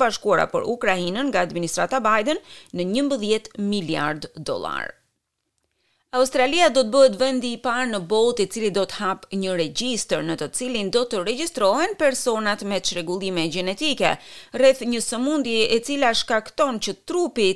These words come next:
të thith nivele të rrezikshme hekuri. Dihet se një në dyqind australian janë në rrezik të lartë gjenetik për zhvillimin e hemokromatozës,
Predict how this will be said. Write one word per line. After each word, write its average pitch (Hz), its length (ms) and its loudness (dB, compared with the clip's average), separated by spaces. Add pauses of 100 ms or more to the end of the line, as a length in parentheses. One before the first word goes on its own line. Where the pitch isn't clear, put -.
të 190 240 2
thith 285 400 -4
nivele 247 480 -2
të 349 220 -8
rrezikshme 208 580 -4
hekuri. 160 640 -4 (640)
Dihet 320 320 0
se 302 160 -2
një 262 240 0
në 262 140 0 (260)
dyqind 247 400 -2
australian 196 800 -2
janë 196 320 -4
në 175 100 0
rrezik 160 380 -4
të 156 140 -2
lartë 175 320 0
gjenetik 170 520 -4
për 160 160 -4
zhvillimin 202 560 -4
e 175 160 0
hemokromatozës, 190 1160 -2